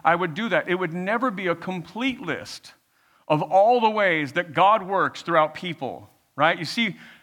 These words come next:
how hard that could be to even try and do. So variety of ser-, of service. There's lots of serving opportunities in the church,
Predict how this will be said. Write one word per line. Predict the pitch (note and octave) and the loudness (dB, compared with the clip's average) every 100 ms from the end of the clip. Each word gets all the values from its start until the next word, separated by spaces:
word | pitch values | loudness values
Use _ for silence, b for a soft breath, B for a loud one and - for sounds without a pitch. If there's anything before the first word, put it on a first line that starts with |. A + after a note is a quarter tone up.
| _ | _
how | G#3 A3+ | 4 4
hard | F#3 A3 B3+ G3+ | 4 2 2 2
that | D#3+ D3+ | 0 -2
could | E3 | -2
be | D3+ C#3 | 0 -2
to | |
even | C#3 G#3 G#3+ G3 | -2 -6 -6 -6
try | - G3 G#3 F3 | -4 2 4 2
and | C#3 B2 | 0 -6
do. | A#2 - _ _ _ _ _ b b b - | -10 -14 _ _ _ _ _ b b b -6
So | - A#3 | 0 2
variety | G3+ G#3+ B3+ C4+ G#3+ | 4 4 4 0 -2
of | |
ser-, | - F#3 D#3 D3 | -2 -2 -2 0
of | D#3 | -2
service. | - F3 C#3 A#2 | 0 -2 -2 -2
There's | G#3+ A3 - B B | -6 -6 -6 B B
lots | D#3+ F3+ G#3+ C4+ C4+ - | -2 2 4 4 2 -2
of | G#3 | -6
serving | E3 C4 D4+ B3 G#3 | -2 2 2 2 0
opportunities | E3+ E3 - F3 F3+ D#3+ | 0 0 -4 -4 -4 -4
in | F#3 | -6
the | |
church, | F3+ - F#3+ D3 | -6 -2 -2 -4